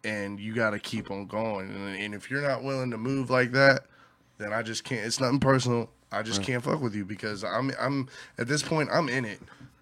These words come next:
Speaker 1: I'm,
Speaker 2: Yeah.
Speaker 1: I'm in it, and
Speaker 2: Yeah.
Speaker 1: I know which direction I'm going. And if you trying to go that direction with me and then branch off sometime, whatever you trying to do, I'll go as hard as you go. But if you're not gonna go as hard as I'm going, I, I just don't have time for it.
Speaker 2: Yep,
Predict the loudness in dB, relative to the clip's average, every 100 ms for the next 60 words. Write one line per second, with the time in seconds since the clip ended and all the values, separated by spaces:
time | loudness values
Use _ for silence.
0 | _ 4 6 6 4 2 2 0 2 2
1 | 0 4 4 4 4 4 4 2 2 0
2 | 0 0 2 2 0 0 2 0 0 0
3 | 0 -2 -4 -6 -6 -2 0 0 -2 0
4 | 0 0 0 0 0 -4 -4 -6 -6 -8
5 | -10 -8 -4 -2 0 0 0 2 0 0
6 | -4 -6 -4 -4 -4 0 2 2 -2 -4
7 | 0 0 0 -4 -4 -8 -20 -20 _ _
8 | -2 -2 0 0 2 2 2 2 0 -2
9 | -2 -2 -2 -6 -16 _ -8 -6 -4 -2
10 | 0 0 -4 -4 -4 -2 -2 -2 -4 -6
11 | -6 -6 -4 -4 -6 -8 -10 -8 -8 -8
12 | -10 -14 -16 -18 -20 -8 4 6